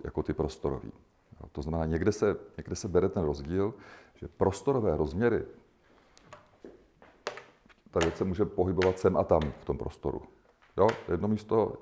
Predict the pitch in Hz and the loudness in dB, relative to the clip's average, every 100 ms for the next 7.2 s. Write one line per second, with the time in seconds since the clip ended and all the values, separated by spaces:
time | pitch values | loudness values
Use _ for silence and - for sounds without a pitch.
0 | 95 92 92 95 - 82 87 87 87 82 | 2 2 2 -2 -4 2 2 2 2 2
1 | 85 82 78 78 71 - - _ _ _ | 2 -2 -4 -2 -4 -10 -18 _ _ _
2 | _ _ - - 90 101 - - 87 85 | _ _ -12 4 6 6 0 -4 -2 0
3 | 87 92 - 76 82 87 85 - - 85 | 2 0 -2 -4 -2 -2 -4 -6 -2 0
4 | 87 82 - - _ 73 - 80 113 131 | 0 0 -6 -16 _ -6 -2 0 0 -2
5 | - - - - - 85 - 104 98 92 | -10 -20 -20 -20 -10 -10 0 0 2 -2
6 | - 90 - 98 80 78 78 78 73 71 | -2 -2 2 2 4 2 0 -2 -2 -2
7 | 69 67 | -4 -8